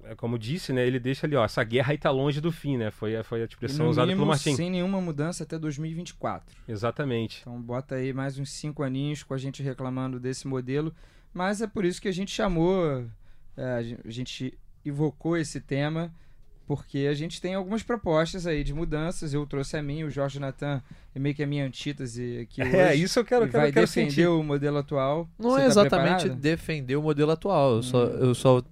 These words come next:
Speaker 3: tô defendendo contra frases como a que o Marcão abriu o podcast, a famigerada, odiada, não sei o que, data fifa, que eu acho que a data fifa tem a sua importância dentro do futebol de seleções, porque eu considero que o futebol de seleções é sim importante,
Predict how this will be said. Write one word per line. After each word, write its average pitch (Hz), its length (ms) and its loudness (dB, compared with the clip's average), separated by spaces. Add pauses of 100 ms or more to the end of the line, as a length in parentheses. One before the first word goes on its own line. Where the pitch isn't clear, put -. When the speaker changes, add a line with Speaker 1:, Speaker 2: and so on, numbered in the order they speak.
Speaker 3:
tô 139 140 8
defendendo 143 760 4 (380)
contra 147 320 4
frases 147 480 4
como 139 540 2
a 107 80 -4
que - 160 -6
o 127 40 -2
Marcão 120 360 0
abriu 117 200 4
o 113 40 -4
podcast, 117 560 0
a 92 40 -2
famigerada, 110 680 0
odiada, 110 600 0
não 104 80 -4
sei 113 160 -4
o - 20 -10
que, - 120 -4
data 120 260 2
fifa, 139 360 -2 (460)
que - 60 -4
eu 160 40 6
acho 156 140 2
que - 60 -4
a 156 40 -2
data 135 220 0
fifa 139 280 0
tem 143 360 -2 (540)
a - 80 -4
sua - 180 0
importância 131 580 0
dentro 113 240 -2
do 113 60 -10
futebol 113 320 2
de - 60 -6
seleções, 120 560 0 (160)
porque 156 280 0
eu 139 80 4
considero 135 400 0
que - 60 -8
o - 40 -14
futebol 120 280 0
de - 60 -6
seleções 120 440 -2
é 117 80 2
sim 120 140 -4
importante, 117 580 -4